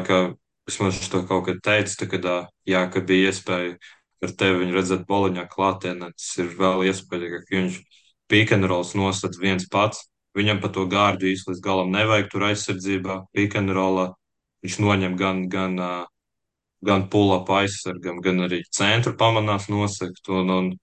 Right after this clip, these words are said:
jā, rim protections, protams, arī nekādas komentārs neprasa. Un, un es atceros, mēs kaut kad šo pētīju pagājušajā sezonā, un viņš ir priekš saviem auguma parametriem. Tie divi divdesmit centri, es nemaldos, mums Eirolīgā kaut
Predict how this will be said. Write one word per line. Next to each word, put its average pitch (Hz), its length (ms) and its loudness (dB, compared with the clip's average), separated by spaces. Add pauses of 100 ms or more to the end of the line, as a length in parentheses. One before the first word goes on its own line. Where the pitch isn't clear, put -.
(540)
jā, 92 180 4 (440)
rim 113 220 4
protections, 95 520 -2
protams, 92 460 -4
arī 90 220 -2
nekādas 90 480 -6 (120)
komentārs 92 640 -2
neprasa. 95 540 -4 (540)
Un, 90 180 0
un 92 180 -2 (560)
es - 100 -2
atceros, 110 440 4
mēs 92 160 -4
kaut 101 200 2
kad 98 120 -4
šo 92 260 -4
pētīju 113 380 2
pagājušajā 101 340 0
sezonā, 98 400 -2
un 98 140 -2
viņš 101 180 -2
ir 92 100 -4
priekš 92 440 -4
saviem 95 480 0 (200)
auguma 95 440 2
parametriem. 104 720 0
Tie 92 220 0
divi 101 260 6
divdesmit 98 560 0
centri, 104 340 0
es 98 140 -2
nemaldos, 95 380 -2
mums 92 200 -6
Eirolīgā 92 560 0
kaut 90 320 -6